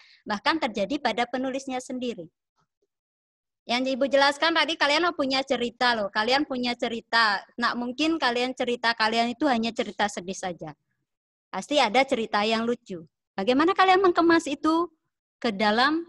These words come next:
teks anekdot? Jadi jika Ibu suruh memberikan contoh teks anekdot, biar itu dalam tugas e-learning, bisa kalian nanti mem-, membuatnya,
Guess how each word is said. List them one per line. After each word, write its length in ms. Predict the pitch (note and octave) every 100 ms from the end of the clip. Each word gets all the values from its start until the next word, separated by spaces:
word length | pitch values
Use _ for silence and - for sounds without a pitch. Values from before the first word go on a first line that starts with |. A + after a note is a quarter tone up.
| -
teks 200 | E4 - -
anekdot? 480 | A3 G#3 E3+ F3 _ -
Jadi 160 | F#3 A#3
jika 320 | G3+ G#3+ G#3+ G#3
Ibu 240 | G3+ F#3
suruh 240 | G#3+ G#3+
memberikan 880 | A3 G#3+ G3+ G3+ G3 G3 F#3+ G3 G3
contoh 400 | G3+ C4 E4+ F#4 F4+
teks 240 | C#4+ C#4+
anekdot, 560 | - A#3+ A#3 - F#3+ A3 _ _ _ _
biar 160 | G3 G3
itu 160 | G3+ G#3
dalam 320 | G3 G3 G3+
tugas 320 | G#3 G3+ G3
e-learning, 560 | - G3 G3 G3+ A3+ D#4 G#4+ _ _ _ _ _ _ _ _ _ _ _ _ _
bisa 240 | G3 F#3 A3
kalian 400 | A3 G3+ G3 G3
nanti 240 | F3+ G3+
mem-, 320 | G3+ G3+ F#3+
membuatnya, 720 | - G3 G3 F#3+ F#3 - G#3+